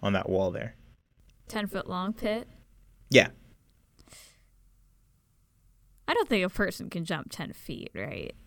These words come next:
Speaker 1: Well, pro-, I don't know. You, you could roll and find out.
Speaker 2: I'd need a pole vault.
Speaker 1: Maybe, maybe not. I don't know.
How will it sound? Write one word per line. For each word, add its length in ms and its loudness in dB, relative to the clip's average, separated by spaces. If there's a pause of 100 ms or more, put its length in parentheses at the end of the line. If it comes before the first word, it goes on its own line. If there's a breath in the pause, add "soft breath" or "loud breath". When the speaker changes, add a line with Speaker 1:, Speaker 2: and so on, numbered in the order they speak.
Speaker 1:
Well, 160 10
pro-, 160 4
I 180 4
don't 120 6
know. 140 8
You, 300 4
you 100 4
could 120 2
roll 220 8
and 100 4
find 180 6
out. 280 8 (560)
Speaker 2:
I'd 100 2
need 160 6
a 60 2
pole 340 4
vault. 440 -6 (220)
Speaker 1:
Maybe, 440 8
maybe 240 6
not. 240 6
I 40 4
don't 100 6 (100)
know. 60 -4